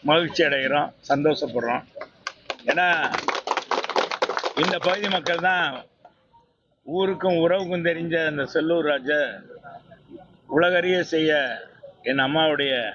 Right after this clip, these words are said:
வேண்டுகோளுக்கு இணங்க எனக்கு சட்டமன்ற உறுப்பினராக்கி மூணு தடவை அழகு பார்த்த இந்த பகுதி மக்கள், வாக்களித்த மக்கள், அவர்களுக்கு தொடர்ந்து என்னுடைய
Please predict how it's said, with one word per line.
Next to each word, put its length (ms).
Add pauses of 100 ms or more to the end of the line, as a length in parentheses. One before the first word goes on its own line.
(1080)
வேண்டுகோளுக்கு 540
இணங்க 220 (1200)
எனக்கு 300
சட்டமன்ற 500
உறுப்பினராக்கி 720 (160)
மூணு 280
தடவை 280
அழகு 300
பார்த்த 300 (580)
இந்த 100 (100)
பகுதி 180 (100)
மக்கள், 280 (2000)
வாக்களித்த 520 (100)
மக்கள், 320 (1160)
அவர்களுக்கு 460 (840)
தொடர்ந்து 500 (420)
என்னுடைய 280